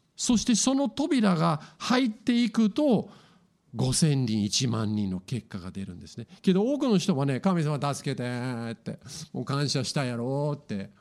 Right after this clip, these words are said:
もう気持ちも感謝してるし、「なんかやってよ」って、天使降りてこないかなと思ってんだけど、そこら辺に弁当を持った坊やがいるの。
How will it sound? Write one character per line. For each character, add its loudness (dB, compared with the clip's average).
も -4
う -8
気 -4
持 -4
ち -6
も -4
感 -6
謝 -4
し -8
て -2
る -2
し、 -4
「な -6
ん -8
か -4
や -4
っ -6
て -6
よ」 -2
っ -14
て、 -6
天 0
使 -2
降 -2
り -4
て -6
こ -6
な -6
い -4
か -6
な -2
と -4
思 0
っ -14
て 0
ん 0
だ -2
け -2
ど、 -4
そ -12
こ -2
ら 0
辺 4
に 2
弁 0
当 0
を -2
持 2
っ -4
た -2
坊 0
や 0
が -4
い -2
る -2
の。 -10